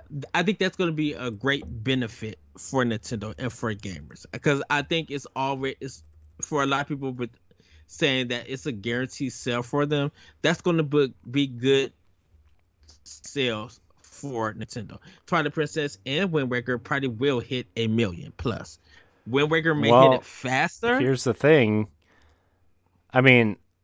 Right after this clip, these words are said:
Speaker 2: granted, Twilight Princess and Wind Waker are both way better games than Skyward Sword, but Skyward Sword only sold, like, four million.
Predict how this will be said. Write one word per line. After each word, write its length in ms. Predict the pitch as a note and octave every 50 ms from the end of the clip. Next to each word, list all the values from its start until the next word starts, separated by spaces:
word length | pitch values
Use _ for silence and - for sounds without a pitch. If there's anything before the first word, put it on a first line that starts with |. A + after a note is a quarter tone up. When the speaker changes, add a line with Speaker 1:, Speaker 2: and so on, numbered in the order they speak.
| _ _ _ - -
Speaker 2:
granted, 340 | - - A2+ G#2 F2 D2+ -
Twilight 300 | - - B2 A#2+ A#2 A2
Princess 400 | - A#2+ A2+ G#2 G#2+ G#2+ G2 -
and 180 | G#2 F#2 F2+ F#2+
Wind 180 | F#2+ F#2 F#2 F2+
Waker 280 | F2 D#2 - - F2
are 60 | F2
both 300 | F2+ F2+ G2 F2+ E2+ -
way 140 | - F2+ E2+ E2
better 220 | D2+ D2+ D#2 D#2+
games 280 | D2 D#2 E2 E2 D2+ -
than 80 | D#2+
Skyward 360 | - - - D#2+ D2+ D2+ D2
Sword, 200 | - - F#2+ E2+
but 120 | D2+ C2 -
Skyward 520 | - - - F2 G#2 D3 G3 A#3 A3+ D#3
Sword 600 | - - - B2 C#3+ D#3 C3 F#2 F2 F2 E2 - - _ _ _ _ _ _ _ _ _ _ _ _ _ _ _ _ _ _ _ _ _ _ _ _ -
only 360 | - G#2+ B2 C#3 C3 A#2 G#2
sold, 420 | F2 - - - G#2 A2 G#2+ G2+ F2
like, 180 | F2+ E2 -
four 1000 | - - - - - - - - - - - - - - G#2 F#2+ F#2+ G2 F#2+ F#2 F2
million. 520 | D#2+ D#2 D#2+ E2+ F2 D#2+ C2 - D2+ D2+